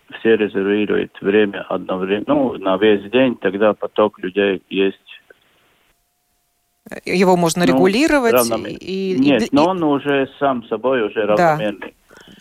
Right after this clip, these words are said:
Speaker 1: Как
Speaker 2: Да.
Speaker 1: с утра есть нормально людей, так и вечером. Щас нет таких пиков,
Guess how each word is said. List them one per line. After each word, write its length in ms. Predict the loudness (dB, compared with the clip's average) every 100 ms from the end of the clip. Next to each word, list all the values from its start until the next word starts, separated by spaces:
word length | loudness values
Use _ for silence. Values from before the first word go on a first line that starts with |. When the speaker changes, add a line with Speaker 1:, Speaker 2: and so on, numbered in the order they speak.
| -20 -6
Speaker 1:
Как 240 | 0 0 0
Speaker 2:
Да. 60 | -12
Speaker 1:
с 100 | -14
утра 500 | -4 0 0 0 -4
есть 400 | -4 -2 -2 -6
нормально 460 | -6 -6 -6 -10 -12
людей, 340 | -10 -4 -4 -2
так 260 | -2 -2
и 40 | 0
вечером. 540 | 0 0 -4 -10 -10
Щас 280 | -6 -4 -4
нет 200 | -6 -8
таких 360 | -6 -4 -4 -4
пиков, 380 | -2 -2 -2